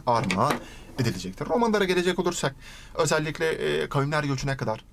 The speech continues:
Avrupa'da siyasi teşekkülde en büyük imparatorluk yapısında olacaktır.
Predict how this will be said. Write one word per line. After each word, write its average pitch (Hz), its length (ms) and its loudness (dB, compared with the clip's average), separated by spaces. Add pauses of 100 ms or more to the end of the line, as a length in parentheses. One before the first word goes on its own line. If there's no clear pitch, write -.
Avrupa'da 110 600 0
siyasi 101 420 -8
teşekkülde 101 600 -8
en 156 200 0
büyük 92 240 -6
imparatorluk 110 540 -6
yapısında 95 480 -6 (100)
olacaktır. 127 580 -2